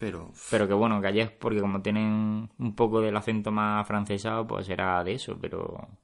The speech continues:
Speaker 1: Pues ni puta idea. Y que otra de las cosas con las que se, yo no sé si esto es que lo he leído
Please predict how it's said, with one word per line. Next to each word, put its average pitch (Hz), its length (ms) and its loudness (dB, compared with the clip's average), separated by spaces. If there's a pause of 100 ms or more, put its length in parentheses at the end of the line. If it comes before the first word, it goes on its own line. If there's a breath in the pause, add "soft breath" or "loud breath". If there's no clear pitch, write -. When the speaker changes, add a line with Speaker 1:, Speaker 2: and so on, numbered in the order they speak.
(320)
Speaker 1:
Pues - 160 -8
ni - 120 -12
puta - 260 -16
idea. - 200 -20 (840 loud breath)
Y 185 400 0 (260)
que 117 520 4
otra 123 180 -2
de 143 80 2
las 131 100 0
cosas 143 220 -4
con 135 140 0
las 120 140 2
que 120 180 -4
se, 117 420 -4
yo 131 200 -6
no 175 80 -4
sé 160 140 -4
si 147 100 -6
esto 147 140 -8
es 135 60 -8
que 131 60 -2
lo 120 120 2
he - 20 0
leído 120 400 -2